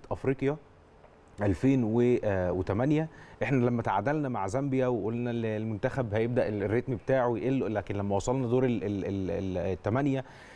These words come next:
آه، بدأ المنتخب ي-، يظهر ال-، بالقوة بتاعته.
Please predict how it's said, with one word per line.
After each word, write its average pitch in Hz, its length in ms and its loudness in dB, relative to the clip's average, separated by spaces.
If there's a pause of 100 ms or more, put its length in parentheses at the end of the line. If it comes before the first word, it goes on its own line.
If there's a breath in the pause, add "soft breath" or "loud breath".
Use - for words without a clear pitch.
(320 loud breath)
آه، 98 80 0
بدأ 101 360 2
المنتخب 120 720 -2
ي-، 123 40 -2
يظهر 123 580 2 (160)
ال-، 107 320 2
بالقوة 113 440 2
بتاعته. - 360 -8